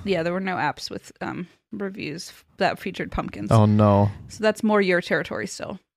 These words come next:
Speaker 2: Thank God.
Speaker 1: So this movie is called Spookly the Square Pumpkin. <laughs> Spookly the Square Pumpkin. I'm sorry, I didn't mean to laugh.
Speaker 2: Yeah, why are you laughing
Speaker 1: I don't
Speaker 2: at
Speaker 1: know.
Speaker 2: someone's
Speaker 1: <laughs>
Speaker 2: name?
Speaker 1: At something so
Speaker 2: <laughs> You
Speaker 1: serious.
Speaker 2: can, we cannot laugh at the Dorcases and the Spooklies of the
Speaker 1: <laughs> I'm
Speaker 2: world.
Speaker 1: so sorry. I
Speaker 2: They
Speaker 1: regret
Speaker 2: deserve
Speaker 1: it.
Speaker 2: better.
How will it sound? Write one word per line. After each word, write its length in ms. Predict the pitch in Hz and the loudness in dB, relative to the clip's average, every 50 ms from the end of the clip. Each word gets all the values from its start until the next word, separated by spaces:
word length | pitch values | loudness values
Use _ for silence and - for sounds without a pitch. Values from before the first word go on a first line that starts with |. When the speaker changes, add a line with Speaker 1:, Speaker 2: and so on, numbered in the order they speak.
| _ _ | _ _
Speaker 2:
Thank 180 | - - 101 - | -2 -2 0 0
God. 440 | - 101 95 95 92 95 98 98 - - | 2 2 4 4 4 4 2 0 -2 -6
Speaker 1:
So 380 | - - - 220 220 220 214 | -4 0 2 4 6 6 4
this 320 | 214 208 240 311 - - - | 4 4 2 2 2 2 2
movie 240 | 269 247 226 247 | 2 2 4 2
is 80 | 233 226 | 0 0
called 320 | - - - 202 196 190 - - | -2 0 0 0 0 0 -2 -8
Spookly 640 | - - - - 240 254 254 - - 294 294 294 | -10 -10 -4 -2 0 0 0 0 -2 -2 -2 -2
the 100 | 269 294 | -2 -4
Square 360 | - - - - 220 202 214 214 | -4 -6 -4 -2 0 0 0 0
Pumpkin. 520 | - - 247 214 - - - - 254 240 - - - - _ _ _ _ _ _ _ - - - | 2 2 2 2 2 0 2 4 4 2 2 0 -10 -18 _ _ _ _ _ _ _ -18 -16 -16
<laughs> 600 | - - - - _ _ _ _ _ _ _ _ | -16 -18 -20 -20 _ _ _ _ _ _ _ _
Spookly 480 | - - - - 233 226 - 240 240 226 | -12 -10 -4 -4 -4 -2 0 2 2 2
the 80 | 226 | 2
Square 280 | 220 - - 196 180 170 | 0 2 2 2 2 2
Pumpkin. 500 | - - 180 202 - - - - - - | 2 -2 -2 -2 -4 -6 -8 -8 -6 -6
I'm 80 | 202 196 | -6 -4
sorry, 300 | - - 165 - - - | -4 -2 -2 -2 -2 -2
I 40 | 190 | -4
didn't 280 | 208 202 190 180 - | -4 -4 -4 -4 -2
mean 140 | - - - | -4 -4 -6
to 60 | - | -4
laugh. 100 | - 104 | 0 2
Speaker 2:
Yeah, 60 | 110 | 4
why 160 | 104 107 117 147 | 4 6 6 6
are 40 | |
you 160 | 175 180 175 147 | 8 8 6 8
laughing 400 | 120 120 117 - - - 143 127 | 8 8 8 8 8 10 10 10
Speaker 1:
I 80 | 135 | 10
don't 120 | - - 113 | 10 10 8
Speaker 2:
at 60 | 359 | 8
Speaker 1:
know. 60 | 359 | 8
Speaker 2:
someone's 400 | - 123 117 - - 107 - 107 | 8 10 10 10 10 10 8 6
Speaker 1:
<laughs> 0 | |
Speaker 2:
name? 460 | 113 113 117 135 131 113 107 110 147 | 6 8 8 10 8 8 8 10 10
Speaker 1:
At 100 | 180 220 | 10 10
something 320 | - - 240 240 220 202 226 | 10 8 8 8 8 4 2
so 180 | - - 294 | 2 4 4
Speaker 2:
<laughs> 20 | 277 | 4
You 40 | - - | 4 0
Speaker 1:
serious. 480 | - - 214 202 202 185 - 175 180 | -2 0 2 4 6 6 6 6 6
Speaker 2:
can, 100 | 160 143 | 6 6
we 140 | 139 143 131 | 6 6 6
cannot 640 | - 156 143 139 135 131 135 135 131 - - - - | 6 6 8 8 10 10 8 8 6 4 0 -2 2
laugh 400 | - 123 120 120 123 120 - 120 | 4 6 8 8 8 8 6 4
at 80 | 110 | 4
the 60 | 113 101 | 4 6
Dorcases 680 | 104 113 113 117 - - 104 - 120 117 113 110 110 | 8 8 8 8 6 4 4 6 6 6 6 6 6
and 100 | 113 107 | 6 6
the 40 | 107 | 6
Spooklies 500 | 107 - - 120 113 110 - 117 110 104 | 6 6 6 6 6 6 6 6 6 8
of 80 | 110 101 | 8 8
the 60 | 110 104 | 8 8
Speaker 1:
<laughs> 0 | |
I'm 60 | 104 | 8
Speaker 2:
world. 240 | 104 104 101 101 101 | 10 10 8 8 8
Speaker 1:
so 60 | 98 | 6
sorry. 280 | 98 - - 160 160 165 | 4 2 -2 -2 -2 -2
I 40 | - | 0
Speaker 2:
They 40 | 98 | 2
Speaker 1:
regret 160 | 104 117 113 | 4 4 6
Speaker 2:
deserve 300 | 113 107 117 113 107 107 | 6 6 6 6 6 4
Speaker 1:
it. 60 | 104 | 4
Speaker 2:
better. 380 | 101 107 104 107 107 101 104 | 4 4 6 6 4 4 2